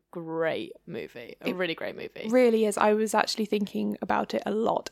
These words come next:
Speaker 2: as I was watching this one.
Speaker 1: Yeah.
Speaker 2: And thinking about how much flabbier the script is com-, in comparison to that one, how much tighter the action sequences were, how in
Speaker 1: Mm.
Speaker 2: that first film, even,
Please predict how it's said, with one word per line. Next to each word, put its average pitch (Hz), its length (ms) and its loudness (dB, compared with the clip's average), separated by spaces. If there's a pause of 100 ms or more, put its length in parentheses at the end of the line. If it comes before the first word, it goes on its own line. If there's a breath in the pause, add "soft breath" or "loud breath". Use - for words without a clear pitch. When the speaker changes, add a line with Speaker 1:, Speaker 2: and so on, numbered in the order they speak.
Speaker 2:
as 196 160 -2
I 180 100 -6
was 175 160 -6
watching 196 380 -2
this - 200 -2
one. - 240 -2 (120)
Speaker 1:
Yeah. 156 420 -4
Speaker 2:
And 202 220 2
thinking 202 420 2
about 196 520 -6 (100)
how 208 260 -2
much 196 240 -6
flabbier 190 560 -4
the 196 80 -8
script - 480 -8
is 190 140 -2
com-, 196 280 -4
in 196 140 -2
comparison 196 440 -6
to 202 80 -8
that 202 220 -2
one, 202 340 2
how 196 260 -4
much - 380 -8
tighter 190 420 -8
the 202 120 -4
action 214 300 4
sequences 208 500 -6
were, 196 220 0 (260 loud breath)
how 226 180 2
in 240 160 6
Speaker 1:
Mm. 247 40 8
Speaker 2:
that 240 180 4
first 226 360 2
film, 196 240 0 (340 loud breath)
even, 214 580 4